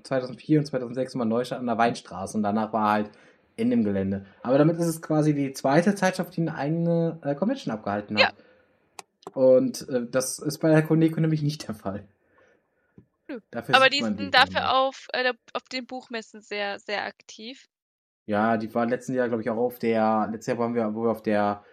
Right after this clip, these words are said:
Speaker 1: Main Matsuri waren, waren die ja zum Beispiel ja auch
Speaker 2: Da
Speaker 1: viel
Speaker 2: sind sie
Speaker 1: dabei
Speaker 2: auch
Speaker 1: gewesen.
Speaker 2: sehr aktiv, ja. Also ich find sowas immer sehr schön. Auf Conventions ist sowas halt immer schwierig, weil du halt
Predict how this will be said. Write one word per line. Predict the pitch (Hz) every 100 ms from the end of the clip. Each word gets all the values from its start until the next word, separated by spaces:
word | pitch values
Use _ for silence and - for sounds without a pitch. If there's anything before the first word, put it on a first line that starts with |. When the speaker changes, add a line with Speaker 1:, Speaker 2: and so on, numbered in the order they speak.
| _
Speaker 1:
Main | - 110 120
Matsuri | 113 - 110
waren, | 101 98 98
waren | 98
die | 104
ja |
zum | 104 107
Beispiel | 101 -
ja | 98 92
auch | -
Speaker 2:
Da | 247 254
Speaker 1:
viel | 285
Speaker 2:
sind | 277
sie | 285
Speaker 1:
dabei |
Speaker 2:
auch | 139 226
Speaker 1:
gewesen. | 233
Speaker 2:
sehr | 269 233
aktiv, | 233 - - 233 226 226
ja. | 226 220 240
Also | 233 -
ich | 233
find | 254 262
sowas | 269 262
immer | 254 247
sehr | 233 220
schön. | - 240 262 269 _ _ _ _ _ _ _ _
Auf | 254
Conventions | - 285 269 320 392 349
ist | 311
sowas | 302 311
halt | 311
immer | 269 262
schwierig, | - - 269 277 262
weil | 233
du | 240
halt | 226